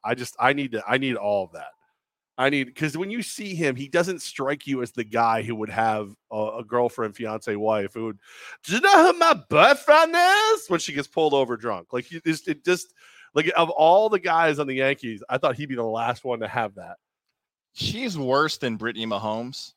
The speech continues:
Speaker 2: Like, Brittany
Speaker 1: Yeah.
Speaker 2: Mahomes is just, uh, and Patrick Mahomes' wife we're talking about there. Like, she is just
Speaker 1: All right,
Speaker 2: wild
Speaker 1: so
Speaker 2: and screaming
Speaker 1: Chad is,
Speaker 2: and stuff
Speaker 1: Chad
Speaker 2: like that.
Speaker 1: is weaseling his way into the, into the outfield. He said, "You can't catch, you can't catch sixty-two from the dugout."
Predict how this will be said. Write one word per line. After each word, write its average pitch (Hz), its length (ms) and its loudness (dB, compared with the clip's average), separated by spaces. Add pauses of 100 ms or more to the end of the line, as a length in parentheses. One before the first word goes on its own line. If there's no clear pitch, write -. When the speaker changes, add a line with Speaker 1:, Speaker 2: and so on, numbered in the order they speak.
Speaker 2:
Like, 135 140 -6
Brittany 254 260 0
Speaker 1:
Yeah. 180 60 6
Speaker 2:
Mahomes 165 220 2
is 113 80 -10
just, 120 320 -8
uh, 110 200 -4
and 110 160 -8
Patrick 123 320 -2
Mahomes' 104 160 -8
wife 95 220 -8
we're 90 60 -20
talking 90 180 -8
about 87 140 -12
there. 82 180 -10
Like, 95 180 -6 (360)
she 240 300 -4
is 196 120 0
just 147 220 -8
Speaker 1:
All 107 80 -4
right, 127 80 4
Speaker 2:
wild 131 240 2
Speaker 1:
so 135 40 -4
Speaker 2:
and 113 100 -8
screaming - 320 0
Speaker 1:
Chad 139 100 0
is, 135 80 -2
Speaker 2:
and 151 80 -8
stuff 120 180 -6
Speaker 1:
Chad 143 140 2
Speaker 2:
like 139 80 4
that. 139 60 0
Speaker 1:
is 127 100 -8
weaseling 127 420 -6
his 117 100 -8
way 113 280 -2
into 113 240 -14
the, 107 320 -10
into 117 160 -10
the 107 160 -6
outfield. 98 420 -4
He 95 40 -16
said, 113 180 -20
"You 113 40 -18
can't 120 220 -8
catch, - 320 -8 (540)
you 117 80 -10
can't 135 260 -2
catch 127 140 0
sixty-two - 560 -10
from 110 140 -18
the 104 40 -6
dugout." 101 340 -4